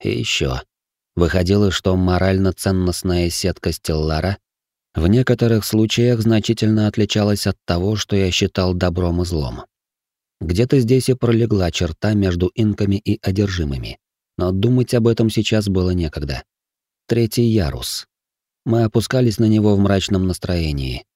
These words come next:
Холодная злость и решимость разворошить это змеиное гнездо до конца не давала покоя.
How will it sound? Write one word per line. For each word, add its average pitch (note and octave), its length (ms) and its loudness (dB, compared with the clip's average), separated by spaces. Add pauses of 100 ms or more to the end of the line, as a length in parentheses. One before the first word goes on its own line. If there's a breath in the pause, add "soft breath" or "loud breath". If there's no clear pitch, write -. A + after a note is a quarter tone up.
(480)
Холодная G2+ 560 2
злость G2+ 400 0
и F#2+ 60 4
решимость G2 580 0
разворошить F#2+ 600 0
это F#2+ 160 0
змеиное G2 540 2
гнездо F#2+ 440 0
до F#2 260 -2
конца F2+ 360 -2
не G2 100 0
давала F2+ 380 -2
покоя. D2 500 -6